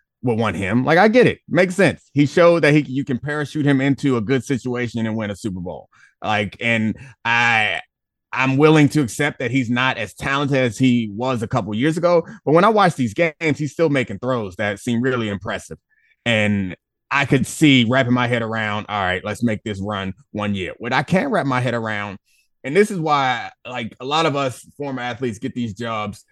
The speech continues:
at E S P N and places because people believe that we can get into the mind of the athlete and tell you what the athlete is thinking. I can for some athletes, but some of us are just different.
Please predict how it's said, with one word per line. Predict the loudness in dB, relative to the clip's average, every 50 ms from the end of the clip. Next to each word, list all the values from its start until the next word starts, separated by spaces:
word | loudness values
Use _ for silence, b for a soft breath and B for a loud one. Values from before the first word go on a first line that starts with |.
| _ _ _ _
at | -8 -8 -8 -6
E | -6 -6 -6
S | -8 -10
P | -8 -6 -4 -4 -2
N | -4 -4
and | -6
places | -8 -8 -6 -6 -6 -6 -10 -14 -12
because | -10 -10 -10 -8 -6 -4 -4 -4 -6 -8 -12 b b b b b b _
people | 0 2 2 2 0
believe | 0 0 0 2 2 2 2 2 0 -2 -4 -8 b b b _
that | -2 -2 0 0
we | 0 0
can | 0 2 0 0
get | 2 0 0
into | -2 -2 -4 -6
the | -6 -6
mind | -4 -4 -4 -4 -4
of | -4 -6
the | -6
athlete | -4 -4 -4 -4 -4 -8 -8 -8
and | -8 -10 -8
tell | -6 -6 -6
you | -6 -6 -8
what | -8 -8
the | -6 -6
athlete | -6 -6 -6 -8 -10 -10
is | -10 -8
thinking. | -8 -8 -8 -8 -12 -20 _ _ b b b b b b _ _
I | 0 0 0
can | 4 4 4 4 4
for | 4 2 2
some | 4 6 4 6 6
athletes, | 2 0 -2 -2 -6 -6 -6 -6 -8 -10 -16 -20 -20 _ _ _ _ _ _ _ _ _ _ _ _ _ _ _ _ _ _ _ _ _ _
but | 0 2 2
some | 2 4 4 4 6 6
of | 6
us | 6 6 6 6 6 4
are | 2
just | 4 6 4 4 4 4
different. | 2 2 2 2 0 -6 -12 -14